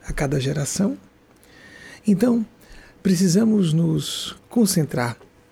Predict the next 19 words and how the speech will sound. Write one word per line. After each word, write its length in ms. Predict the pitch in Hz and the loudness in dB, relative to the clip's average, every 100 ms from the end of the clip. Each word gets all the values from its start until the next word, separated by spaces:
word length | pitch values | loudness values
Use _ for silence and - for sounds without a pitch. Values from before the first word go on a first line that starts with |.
| _ _ - _ - - | _ _ -20 _ -20 0
em 240 | 190 156 156 - | 2 2 0 0
perceber 600 | 214 196 185 151 160 151 | 2 4 4 4 2 0
que 340 | - 147 139 | -2 -2 -2
estamos 380 | - - 226 175 | -4 0 2 2
mergulhados 720 | 175 170 160 143 151 156 147 | 2 2 2 0 0 0 -4
como 240 | - 151 151 | -4 -4 -4
a 60 | |
física 600 | - - 170 143 151 156 | -4 -2 0 0 -2 -6
quântica 520 | - - 151 143 - | -6 -4 -4 -4 -4
nos 420 | 135 131 127 - - - - - - - _ | -4 -2 -4 -6 -10 -18 -20 -20 -20 -20 _
chama 320 | - 202 190 | -2 2 2
a 40 | 156 | 2
atenção. 520 | 143 127 - 139 131 - - - - - - - | -2 -2 -2 -2 -6 -10 -20 -20 -20 -20 -14 0
Desde 260 | 254 226 | 2 4
o 40 | 185 | 4
início 440 | 151 190 180 165 | 4 4 2 0
do 140 | 135 139 | -2 -2
século 400 | - 165 - 139 | 0 0 0 -4
passado, 680 | 135 123 - 139 135 151 | -4 -4 -2 -2 -2 -6